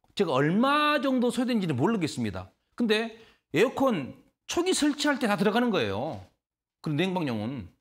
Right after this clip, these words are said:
그러니까 일단 설치됐으면 그다음부터는 별로 안 들어가. 그러면 추위가, 더-, 더위가 좀 꺾이면 천연가스 가격은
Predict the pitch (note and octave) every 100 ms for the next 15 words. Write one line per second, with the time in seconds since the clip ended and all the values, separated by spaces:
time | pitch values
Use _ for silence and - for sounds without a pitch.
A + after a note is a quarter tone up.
0 | _ _ _ _ _ _ - C4 A#3 G#3+
1 | C4+ C#4+ D4 A3+ C4+ D#4 A3+ G#2+ - -
2 | - C#4 C4+ A#3 D#3 F#3+ A#2 A3+ C4+ D3
3 | F2 - _ _ _ _ _ _ _ _
4 | _ _ _ _ _ - A3+ A#3+ A#3 -
5 | - _ _ - C4 B3 G#3 - E3+ -
6 | E3+ A#3 G#3+ - F#3+ - C#4 C4 C4+ F3
7 | C#3+ E2+ - _ _ _ - A3+ A3+ -
8 | C#3+ D3 D3+ F3 -